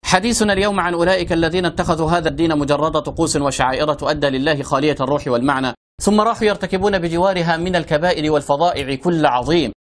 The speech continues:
وحين تسألهم: "يا ناس، كيف تفعلون هذه الكبائر وتأتون هذه العظائم، ثم تدخلون المسجد تصلون؟" يقولون لك: "هذه نقرة وهذه نقرة"، وقد كذبوا والله، فإنما هي نقرة واحدة.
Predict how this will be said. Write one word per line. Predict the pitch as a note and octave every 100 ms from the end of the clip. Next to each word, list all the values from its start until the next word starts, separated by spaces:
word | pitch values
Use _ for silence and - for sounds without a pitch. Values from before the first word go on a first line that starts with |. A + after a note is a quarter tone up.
| _ D#3+
وحين | D#3+ G3+ E3+
تسألهم: | D#3+ F3+ D#3+ D#3
"يا | D3
ناس، | E3 D#3+
كيف | - F3
تفعلون | - D3 C3+ D#3+ D3+
هذه | D#3 C#3+ C#3
الكبائر | C#3+ C#3+ E3 C#3
وتأتون | C3 - F3+ E3+
هذه | E3+ D#3 D3
العظائم، | B2+ C#3+ D3+ C3+ - _ -
ثم | A3+ G#3+ F#3+
تدخلون | E3+ - F3 G3 E3
المسجد | D3+ C#3+ D3+ F3+ C#3+
تصلون؟" | E3+ D#3+ C3+ C3 D#3+ B2+ - _ -
يقولون | D3 F3+ F#3+
لك: | F3 E3+ D#3
"هذه | E3 D3+ C#3+ C#3
نقرة | D3+ D3+ C#3+ C3+
وهذه | C#3 C#3 B2+ B2
نقرة"، | D3 - A#2 - _ -
وقد | - D3
كذبوا | E3+ D#3 C#3 C3
والله، | C3 C#3+ C#3 C#3
فإنما | C3 C3+ D3+ C3+ B2+ B2 A#2+
هي | C3+ A#2+
نقرة | A#2+ A#2 A2+ A2
واحدة. | C3 C#3 B2 G#2+